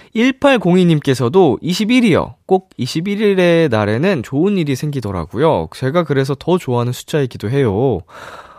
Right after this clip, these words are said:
어, 이미 이십일이란 숫자를 굉장히 좋아해 주신 분도 계셨고요. 어, 더 의미가 깊어지겠네요. 일팔공이님께는.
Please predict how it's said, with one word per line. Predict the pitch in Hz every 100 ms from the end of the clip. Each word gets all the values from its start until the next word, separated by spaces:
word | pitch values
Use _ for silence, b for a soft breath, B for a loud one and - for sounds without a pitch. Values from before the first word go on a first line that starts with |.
| B -
어, | 120 127 139 139 120
이미 | 104 127 170 208 202 180 139 104 92 85 87
이십일이란 | 139 165 160 196 202 190 180
숫자를 | 160 - 151 139
굉장히 | 120 113 110
좋아해 | - 127 143
주신 | 120 - 120 104
분도 | 98 104 101 101 95
계셨고요. | - 98 110 - - 80 71 123 196 B B B B -
어, | 98
더 | - - 170 160
의미가 | 104 117 131 123 110 98 87
깊어지겠네요. | - - 104 101 110 92 80 123 104
일팔공이님께는. | 98 113 127 101 95 80 69 76 69